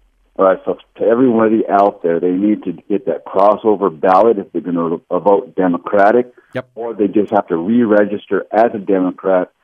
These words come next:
Speaker 1: for their Democratic nominee.
Speaker 2: In theory, both of those should work. That's right, Christopher. Thank you. Got
Speaker 1: Sounds
Speaker 2: it?
Speaker 1: good.
Speaker 2: All
Speaker 1: Thank
Speaker 2: right.
Speaker 1: you.
Speaker 2: Thank you. Uh, let me go to, do I have time? Yeah, I got a couple more in here, hopefully. Let's go to, uh, Nick in Highland Park. Hey, Nick, welcome to the Bradcast.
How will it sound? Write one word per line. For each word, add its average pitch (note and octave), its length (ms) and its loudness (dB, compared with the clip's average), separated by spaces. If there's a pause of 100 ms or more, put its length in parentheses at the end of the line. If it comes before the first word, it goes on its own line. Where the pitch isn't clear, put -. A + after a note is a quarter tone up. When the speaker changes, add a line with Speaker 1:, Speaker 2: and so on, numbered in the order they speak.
(160)
Speaker 1:
for G2 100 -2
their F2+ 160 2
Democratic F#2+ 640 0
nominee. E2 540 -4 (100)
Speaker 2:
In C3 160 -6
theory, E3+ 300 -4
both D3 320 -2
of D#3 120 -8
those D3 240 -4
should D3 240 -8
work. A#2+ 320 -8
That's G#2+ 200 -10
right, D#2+ 140 -12
Christopher. - 400 -16 (500)
Thank B2 180 -6
you. E3 120 -6 (260)
Got C3+ 180 -2
Speaker 1:
Sounds - 60 -6
Speaker 2:
it? - 80 -20
Speaker 1:
good. E2 220 -14 (180)
Speaker 2:
All - 80 -14
Speaker 1:
Thank C3 100 0
Speaker 2:
right. A#2+ 140 0
Speaker 1:
you. D#2+ 140 -12 (280)
Speaker 2:
Thank D3+ 360 -6
you. A#2 200 -6 (480)
Uh, C#3+ 420 0
let E3 160 -2
me D#3+ 100 -2
go D#3+ 200 0
to, D#3 160 -6
do C#3+ 100 -4
I C#3 40 0
have C#3+ 180 -2
time? E3 300 -6
Yeah, D#3 140 -2
I B2+ 160 -2
got C3 200 -4
a C3 80 -4
couple D3+ 240 -8
more C#3 220 -4
in C3+ 140 -4
here, C3 240 -6
hopefully. F#3 720 -4
Let's G#3 240 -4
go F#3 200 -4
to, E3 360 -6
uh, C#3+ 360 -4
Nick E3+ 600 -4
in C#3 180 -8
Highland C#3 380 -8
Park. D3+ 240 -4
Hey, A3+ 120 -6
Nick, G#3 280 -2
welcome D#3+ 240 -4
to C#3+ 60 -6
the D3 60 -8
Bradcast. C#3 720 -4